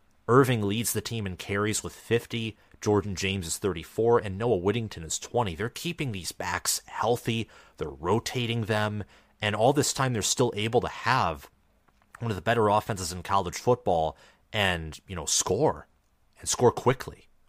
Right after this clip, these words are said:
with tempo. Much easier time running the football and a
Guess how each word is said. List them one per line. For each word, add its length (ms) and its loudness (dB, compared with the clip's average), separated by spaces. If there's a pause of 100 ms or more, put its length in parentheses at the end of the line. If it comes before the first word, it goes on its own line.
with 220 -6
tempo. 500 -8 (540)
Much 380 2
easier 340 0
time 340 0
running 200 -2
the 80 -4
football 560 -2
and 140 -6
a 120 -6